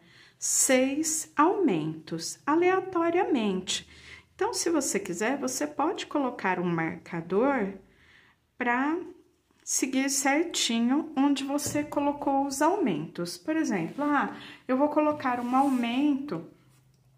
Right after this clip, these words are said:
aqui na minha carreira. Então, estou lá trabalhando, venho aqui e vou colocar um aumento. Como eu faço? Eu já fiz um ponto,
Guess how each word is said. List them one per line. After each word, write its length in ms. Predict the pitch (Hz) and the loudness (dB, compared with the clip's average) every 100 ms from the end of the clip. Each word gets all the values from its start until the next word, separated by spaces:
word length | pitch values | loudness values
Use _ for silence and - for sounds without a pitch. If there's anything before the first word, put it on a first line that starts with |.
| _ - | _ -2
aqui 320 | 214 214 226 | -2 -2 -4
na 140 | 220 | 0
minha 240 | 214 208 208 | 2 0 -2
carreira. 840 | 220 196 202 180 185 185 277 392 - - _ _ _ _ _ _ _ _ _ _ _ _ _ _ _ _ _ _ | -4 -2 2 2 2 2 -2 -4 -8 -20 _ _ _ _ _ _ _ _ _ _ _ _ _ _ _ _ _ _
Então, 180 | - 208 | -6 -4
estou 320 | 202 - 196 | -4 -6 -4
lá 180 | 190 185 | -2 -2
trabalhando, 1200 | 180 196 185 196 190 180 180 190 226 294 440 - - _ _ _ _ _ - _ _ _ _ _ | -4 -4 -2 -2 -2 -2 -2 -2 0 0 -2 -6 -18 _ _ _ _ _ -20 _ _ _ _ _
venho 440 | 202 214 202 202 | -4 0 2 2
aqui 680 | 208 - 285 302 349 - - - | 0 -4 0 2 2 -2 -6 -2
e 80 | |
vou 180 | 311 311 320 | 2 2 2
colocar 440 | 311 311 294 285 | 0 0 0 0
um 160 | 294 311 | 2 2
aumento. 720 | 359 320 - - - - - - _ | 2 0 -2 -8 -10 -12 -12 -20 _
Como 260 | 285 285 311 | 2 4 4
eu 140 | 311 | 2
faço? 680 | 311 - - - - - - | -2 -6 -6 -8 -10 -12 -4
Eu 100 | 214 | 0
já 140 | 208 233 | 0 -2
fiz 420 | - 330 330 320 | -4 -2 -2 -2
um 140 | 196 | -4
ponto, 680 | 196 269 285 233 190 - | -2 0 2 2 -4 -6